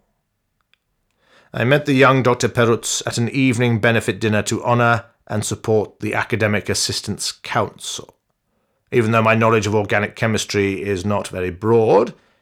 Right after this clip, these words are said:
I found his enthusiasm contagious, as did Doctor Gillard, whose work has been greatly influenced by him. Hmm.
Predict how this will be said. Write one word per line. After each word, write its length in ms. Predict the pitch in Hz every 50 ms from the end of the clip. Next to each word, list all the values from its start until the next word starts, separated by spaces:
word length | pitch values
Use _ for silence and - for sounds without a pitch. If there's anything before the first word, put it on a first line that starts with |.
| _ _ _ -
I 140 | - 127 120
found 240 | - 123 117 107
his 160 | 90 - 117 -
enthusiasm 640 | 101 92 - 120 131 110 92 95 92 85 98 107
contagious, 760 | 104 - 117 113 - - 151 143 107 82 65 58 - - - - _ _ _ _ _ _ _ _ _ _ _ _ _ _ _ -
as 200 | - 110 107 -
did 160 | - 104 85
Doctor 220 | 110 98 87 101
Gillard, 460 | 87 98 110 104 104 104 104 104 104
whose 180 | 101 104 98 90
work 260 | 104 110 107 104 -
has 100 | 107 95
been 180 | - 107 101 95
greatly 680 | - - 107 123 127 - - - 107 110 113 110 - - -
influenced 680 | - 160 156 151 - 123 104 87 78 71 - - - -
by 220 | 107 92 87 85
him. 360 | 82 80 85 - - - - _ _ _ _ _ _ _ _ _ _ _ - 180
Hmm. 120 | - 104